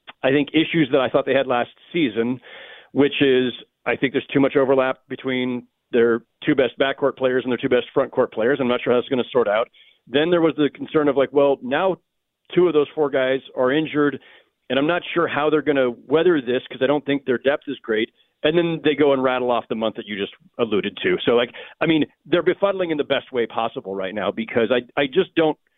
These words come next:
every twist and turn of this season so far, I feel like, is, has been hard to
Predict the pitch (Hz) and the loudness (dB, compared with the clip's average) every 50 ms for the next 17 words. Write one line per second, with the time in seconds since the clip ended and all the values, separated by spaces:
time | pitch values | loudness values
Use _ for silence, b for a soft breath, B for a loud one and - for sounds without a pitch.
0 | _ _ - 156 175 196 220 208 - - 196 185 - 170 165 151 - 165 156 139 | _ _ -2 -2 0 0 0 -2 -2 -4 -4 -4 -4 -6 -6 -4 -4 -2 -2 -2
1 | 139 135 - - 156 143 151 175 - 131 120 - - 139 143 143 131 113 - - | -2 -2 -2 -4 -4 -2 -2 -2 0 -2 -2 0 0 0 0 0 0 -2 -2 -2
2 | 120 113 110 113 104 104 - - _ - 131 120 110 - 135 120 113 127 123 120 | -2 0 2 2 0 -2 -4 -4 _ -2 -2 -2 -2 -4 -6 -2 0 0 0 0
3 | - 131 131 123 123 | 0 0 0 0 -2